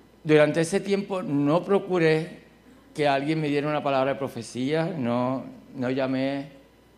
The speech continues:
a un profeta, no procuré que se me habla-, dijera nada en profecía, y tampoco recibí ninguna palabra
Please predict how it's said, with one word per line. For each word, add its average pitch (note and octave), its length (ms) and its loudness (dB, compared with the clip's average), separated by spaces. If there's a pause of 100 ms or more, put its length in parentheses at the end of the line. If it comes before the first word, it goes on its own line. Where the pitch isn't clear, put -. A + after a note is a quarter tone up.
(160)
a - 100 -6
un B2+ 100 -2
profeta, C#3 840 -2 (340)
no A#2+ 640 -2 (500)
procuré C#3+ 800 2
que D3+ 100 -6
se C3+ 160 -6
me C3 120 2
habla-, A#2+ 160 0
dijera C3 360 -2
nada C3+ 220 -2
en C3+ 100 -4
profecía, B2 600 -6 (680)
y E3+ 180 0
tampoco D3 560 0
recibí C#3 440 -2
ninguna C#3+ 560 -4
palabra A2+ 500 -2